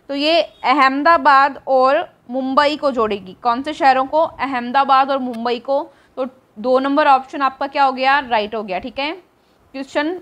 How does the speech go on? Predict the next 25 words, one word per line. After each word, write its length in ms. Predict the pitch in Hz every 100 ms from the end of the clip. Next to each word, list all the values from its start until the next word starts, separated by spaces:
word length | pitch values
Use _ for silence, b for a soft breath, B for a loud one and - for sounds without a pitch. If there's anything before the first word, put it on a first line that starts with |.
| -
नेक्स्ट 320 | 254 269 269
पे 140 | - 311
चलते 380 | - 262 277 285
हैं। 240 | 285 349 _ _ _ _ _ _ _ _ _ _ _ b b b _ _ _ -
नेक्स्ट 320 | 247 269 -
क्वेश्चन 280 | 302 302 294
नंबर 320 | 277 285 302 -
एट 260 | 254 262 277
आपके 280 | 269 269 294
सामने 320 | 262 262 269
आ 140 | 233
गया 180 | 240 233
है, 120 | 202
ठीक 200 | 214 220
है। 220 | 269 320 349 b b -
ईस्ट 280 | 311 381 -
इंडिया 480 | 403 - 294 311 320
कंपनी 480 | 320 277 277 294 311
का 100 | 294
गठन 380 | 247 247 277 302
किस 340 | 339 320 349
वर्ष 540 | 349 330 254 269 294 330
में 320 | 277 277 285
किया 360 | 262 254 254 262
गया? 420 | 240 226 165